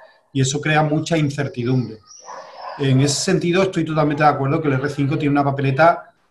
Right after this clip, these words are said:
fundamentalmente porque las incertidumbres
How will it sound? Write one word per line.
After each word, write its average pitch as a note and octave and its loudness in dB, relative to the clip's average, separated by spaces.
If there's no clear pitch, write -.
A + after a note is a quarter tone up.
fundamentalmente G3 2
porque F3+ -2
las C#3 2
incertidumbres D3 0